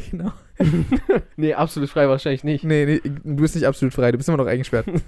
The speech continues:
Speaker 1: <laughs> Aber
Speaker 2: Mhm, mhm, mhm, mhm. Aber so, das ist das Schlimmste, was die dir antun können. So, das heißt, wenn du auf die Straße gehst, um zu protestieren,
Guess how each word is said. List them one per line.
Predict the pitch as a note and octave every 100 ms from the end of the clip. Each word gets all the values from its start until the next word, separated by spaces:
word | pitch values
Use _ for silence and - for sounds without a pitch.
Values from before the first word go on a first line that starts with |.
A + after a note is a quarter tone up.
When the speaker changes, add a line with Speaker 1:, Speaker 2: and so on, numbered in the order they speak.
| - -
Speaker 1:
<laughs> | - - - -
Aber | C#3 C3 -
Speaker 2:
Mhm, | D#3 D#3+ F#3
mhm, | D#3+ F3+ F3
mhm, | D#3+ F3+ -
mhm. | D#3 F#3 G3+ - -
Aber | D3+ E3+
so, | F3+
das | F3
ist | E3+
das | D#3
Schlimmste, | G3 G3 F3+
was | D#3+
die | D#3+
dir | D#3
antun | D3+ D#3+ C3
können. | A#2+ G2+ - - -
So, | - C#3+
das | D3
heißt, | D#3+
wenn | D#3+
du | D#3
auf | D3
die | D3
Straße | - D3+ E3 E3+
gehst, | D#3+ -
um | D3+
zu | D3+ - - -
protestieren, | - - C#3+ - G#3 F3+